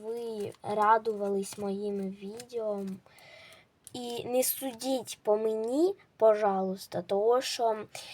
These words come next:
я тільки новічок. І, пожалуйста, можете тиснуть на лайк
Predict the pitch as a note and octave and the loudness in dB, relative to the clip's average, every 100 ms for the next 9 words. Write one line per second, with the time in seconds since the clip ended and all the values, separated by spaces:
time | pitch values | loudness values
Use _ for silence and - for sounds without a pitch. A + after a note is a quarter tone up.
0 | - A3+ A3 C4 E4 E4+ - B3+ - - | -14 -6 2 4 6 2 -4 -8 -2 0
1 | A#3 A3+ A3+ - A3+ F#3 F3+ - - A#3 | 2 0 -2 -2 0 0 -2 -14 -12 -10
2 | A3+ A3+ A3 G#3+ G#3+ - A3 A3+ G#3+ G#3 | -8 -8 -8 -4 -6 -2 0 4 4 2
3 | - G3 G#3 B3+ C#4 - G#3+ G#3 - A#3 | 0 -4 0 0 0 -2 -4 -4 -8 -12
4 | - G#3+ G3 F#3+ - G#3 G#3 A3 G#3+ G3 | -12 -8 -6 -6 -10 -6 0 0 0 -2
5 | F#3 A#3 - - | -4 -6 -8 -12